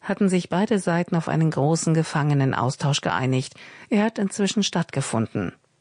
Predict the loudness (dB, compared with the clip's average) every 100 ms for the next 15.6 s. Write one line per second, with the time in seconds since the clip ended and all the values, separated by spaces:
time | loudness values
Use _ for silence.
0 | _ _ _ -20 _ _ _ -20 -20 -20
1 | -20 -20 _ -20 _ 2 4 4 2 2
2 | 4 4 4 2 0 0 4 4 2 0
3 | 2 4 2 2 4 4 4 0 -2 -2
4 | 2 2 4 2 2 0 0 0 0 0
5 | 0 -4 _ _ -2 0 0 0 0 -2
6 | -2 0 2 2 -2 -2 -2 -4 -6 -6
7 | 0 0 0 -2 -8 -20 _ _ 2 2
8 | 2 2 4 2 0 -2 0 2 2 2
9 | -2 0 0 0 0 0 0 -2 -2 -2
10 | -2 -4 -6 -2 0 0 -2 -4 -6 -10
11 | -20 -20 -20 -20 -10 -2 0 2 2 4
12 | 0 2 4 4 4 2 2 0 2 2
13 | 2 2 -2 0 2 2 2 -2 -2 -2
14 | -2 0 0 0 -2 -2 -2 -2 -4 -6
15 | -2 0 0 2 2 0